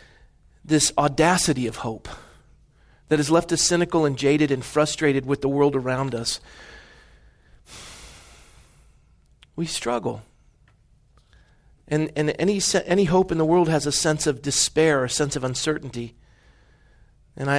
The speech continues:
I, I like what, I don't like what he wrote, but I think it wraps up the world's view of it. Benjamin Franklin said, "He who feeds on hope starves to death." That's the worldview of hope.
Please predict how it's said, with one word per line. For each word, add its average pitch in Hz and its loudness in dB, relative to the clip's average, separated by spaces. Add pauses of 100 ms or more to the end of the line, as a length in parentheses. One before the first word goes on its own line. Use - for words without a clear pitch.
I, 147 0
I 151 2
like 180 2
what, 160 0 (520)
I 156 0
don't 151 -2
like 160 0
what 127 -4
he 117 -8
wrote, 117 -4 (760)
but 127 0
I 135 2
think 151 -4
it 135 -4
wraps 135 2
up 135 0
the 127 0
world's 127 -4
view 160 0
of 127 -2
it. 117 -6 (760)
Benjamin 165 0
Franklin 156 -2
said, 135 0 (380)
"He 196 -2
who 175 0
feeds 175 -4
on 139 0
hope 143 0 (1300)
starves 147 -4
to 131 -10
death." - -14 (1500)
That's 160 -6
the 165 -4
worldview 147 -2
of 117 -8
hope. - -12